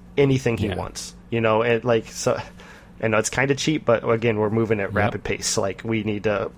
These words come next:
Speaker 1: we need to pump this out here and get, do it whatever way we can. Um, yeah, short scene after that, Missandei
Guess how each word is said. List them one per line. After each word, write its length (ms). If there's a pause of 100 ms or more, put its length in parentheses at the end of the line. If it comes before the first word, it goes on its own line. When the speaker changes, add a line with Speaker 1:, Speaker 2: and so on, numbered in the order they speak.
Speaker 1:
we 100
need 140
to 40
pump 300
this 180
out 180
here 220
and 140
get, 420
do 140
it 100
whatever 320
way 160
we 100
can. 340 (800)
Um, 540 (880)
yeah, 240
short 300
scene 160
after 260
that, 240
Missandei 800